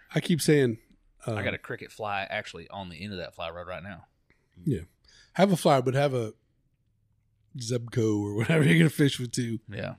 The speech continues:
Speaker 2: Oh,
Speaker 1: Just
Speaker 2: no. I got, I got
Speaker 1: sometimes the
Speaker 2: another, I
Speaker 1: water.
Speaker 2: got another little spinner, uh, about a four-foot spinner over there I'm gonna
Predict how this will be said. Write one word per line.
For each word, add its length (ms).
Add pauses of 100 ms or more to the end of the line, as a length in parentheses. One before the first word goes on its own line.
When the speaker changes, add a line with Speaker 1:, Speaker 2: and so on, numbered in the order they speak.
(100)
Speaker 2:
Oh, 180
Speaker 1:
Just 160
Speaker 2:
no. 80
I 20
got, 120
I 40
got 120
Speaker 1:
sometimes 340
the 60
Speaker 2:
another, 160
I 60
Speaker 1:
water. 100
Speaker 2:
got 140
another 180
little 180
spinner, 440 (120)
uh, 100
about 280
a 40 (160)
four-foot 440
spinner 340
over 100
there 140
I'm 80
gonna 140